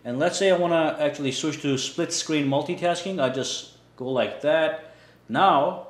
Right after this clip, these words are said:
I'm actually doing three things. I am reading the news, I am browsing the web, and I'm watching a video, and I can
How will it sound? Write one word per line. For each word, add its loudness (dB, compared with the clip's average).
I'm -2
actually -2
doing -2
three -4
things. -8
I -2
am -2
reading -2
the -2
news, -2
I -4
am -4
browsing 0
the 2
web, 2
and 0
I'm 0
watching 2
a -2
video, -2
and -6
I -4
can -12